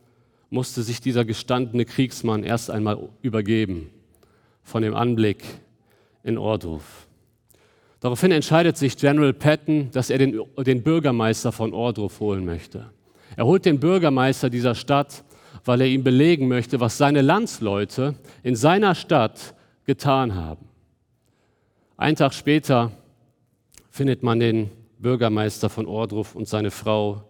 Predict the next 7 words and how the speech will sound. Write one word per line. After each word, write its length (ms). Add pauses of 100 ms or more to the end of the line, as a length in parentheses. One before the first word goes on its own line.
(400)
tot. 300 (2000)
Selbstmord. 760 (920)
Und 100
sie 80
hinterlassen 540
eine 160
Notiz 580